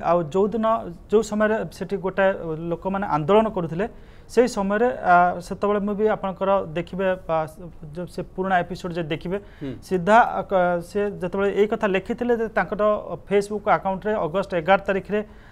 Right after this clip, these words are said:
Speaker 1: ଯେତେବେଳେ ଲେଖିଥିଲେ ଯେ, ଆ, ଆ ଉପରେ ଯୋଉ ପ୍ରକଳ୍ପ ହଉଛି, ଏ
Speaker 2: ହୁଁ।
Speaker 1: ପ୍ରକଳ୍ପ ନେଇକରି ସରକାର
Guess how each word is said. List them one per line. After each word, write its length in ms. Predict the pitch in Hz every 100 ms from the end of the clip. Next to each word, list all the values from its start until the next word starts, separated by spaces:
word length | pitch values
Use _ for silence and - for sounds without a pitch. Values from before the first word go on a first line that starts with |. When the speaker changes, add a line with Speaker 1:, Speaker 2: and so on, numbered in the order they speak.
| -
Speaker 1:
ଯେତେବେଳେ 360 | - 170 190 180
ଲେଖିଥିଲେ 420 | 175 226 226 233 202
ଯେ, 200 | 185 214 208 - -
ଆ, 80 | 170 -
ଆ 140 | 175 196
ଉପରେ 380 | 202 202 202 180
ଯୋଉ 140 | 196
ପ୍ରକଳ୍ପ 460 | - 165 208 202 208
ହଉଛି, 320 | 151 170 226
ଏ 100 | 233
Speaker 2:
ହୁଁ। 80 | -
Speaker 1:
ପ୍ରକଳ୍ପ 380 | 190 180 220 220
ନେଇକରି 340 | 185 185 202 254
ସରକାର 500 | - 190 185 240